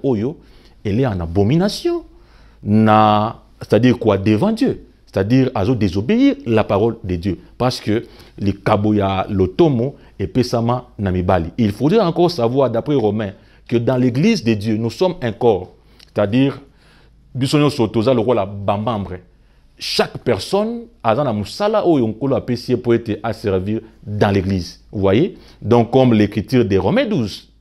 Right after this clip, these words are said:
nous dit, oyo aza appelé na ministère de la parole, à s'attacher na ministère. Oyo aza appelé pour présider, oyo aza appelé pour un service.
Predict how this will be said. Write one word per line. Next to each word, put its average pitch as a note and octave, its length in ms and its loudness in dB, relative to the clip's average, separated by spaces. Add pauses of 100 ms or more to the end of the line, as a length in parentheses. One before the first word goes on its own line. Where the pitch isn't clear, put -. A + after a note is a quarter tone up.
nous G2+ 220 -4
dit, F#2 220 -10 (340)
oyo C3 360 6
aza C#3 540 2 (140)
appelé A2 500 -2 (160)
na G#2+ 160 -4
ministère G#2+ 540 -2
de F#2+ 100 -4
la F#2 140 -2
parole, E3 320 -2 (280)
à E3+ 120 -6
s'attacher A3 600 -2 (440)
na G#2+ 240 2
ministère. C3+ 420 0 (180)
Oyo E3+ 140 6
aza B2 540 2 (200)
appelé A#2 380 2
pour A#2+ 220 -4
présider, G#3 480 -4 (260)
oyo F#3 120 6
aza D3+ 120 6
appelé D3+ 300 4
pour E3+ 280 2
un D#3 120 2
service. G3 520 -2